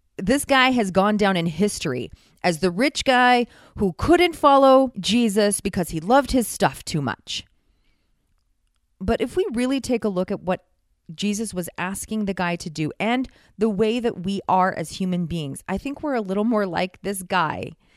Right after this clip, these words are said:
than we would like to think, because we are asked to do the same sometimes. "Oh, you want to be on the team?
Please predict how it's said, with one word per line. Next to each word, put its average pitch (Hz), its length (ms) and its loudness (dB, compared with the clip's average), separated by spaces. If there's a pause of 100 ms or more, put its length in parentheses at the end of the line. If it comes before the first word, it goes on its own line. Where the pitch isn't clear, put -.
(200)
than 185 160 0
we 208 140 0
would 190 180 -2
like 156 240 -4
to 160 120 -10
think, - 580 -12 (920)
because 208 300 -2
we 277 160 -2
are 370 100 -2
asked - 400 -2
to 220 80 -6
do 185 420 -2
the 180 120 -8
same 214 340 0
sometimes. - 800 -10 (460)
"Oh, - 200 2
you 180 200 -6
want 202 160 -2
to 196 40 -2
be 190 140 -4
on 190 160 -2
the 185 80 -4
team? 220 440 -4